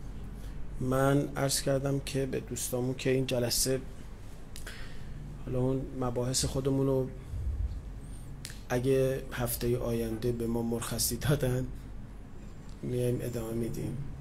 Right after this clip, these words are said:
چون من از شنبه صبح باید برم پادگان خودم معرفی کنم. ارتش افتادم. او-، اول فرستادن سپاه،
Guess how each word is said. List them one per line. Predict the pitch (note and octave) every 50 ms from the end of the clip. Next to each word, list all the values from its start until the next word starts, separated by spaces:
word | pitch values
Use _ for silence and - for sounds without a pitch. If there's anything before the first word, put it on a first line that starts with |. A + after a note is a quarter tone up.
| - - - - - - - - - - - - - - - - - - - - -
چون | - - B2 A#2+
من | A#2+ A#2 A#2 A#2 A#2
از | A#2 A#2 A#2
شنبه | - A#2+ A#2+ A#2+ A#2+ A#2+
صبح | A#2+ - C3 B2+ B2
باید | B2 B2 A#2+ A#2+
برم | A#2+ B2 A#2+ A#2+ A#2+
پادگان | - B2 A#2 A#2 A2 - A#2 A2+ A#2 A#2 - - - - - -
خودم | - - A2+ A2
معرفی | A2 A2 A2 G#2+ G#2+ G2+ G2 F#2+ - -
کنم. | - - G#2 G2+ G2+ G2+ - - - - - - - - - - - - - - - - - - - - - - - - - - - - - - - - - - - - - - - - - - - - - - - - -
ارتش | D3+ D#3 D#3+ D3+ - - F#3 F3+ -
افتادم. | F#3+ - - - D#3+ D3 C#3+ C#3 B2+ A#2+ - - - - - - - - -
او-، | D3
اول | C#3 D#3 - D3 C#3 D3+ E3 F3 E3
فرستادن | E3 - D#3+ D3+ C#3+ - D#3+ D#3+ F3+ F#3
سپاه، | F3+ - D#3+ D3+ - D#3+ E3 E3+ F#3 F#3 F#3+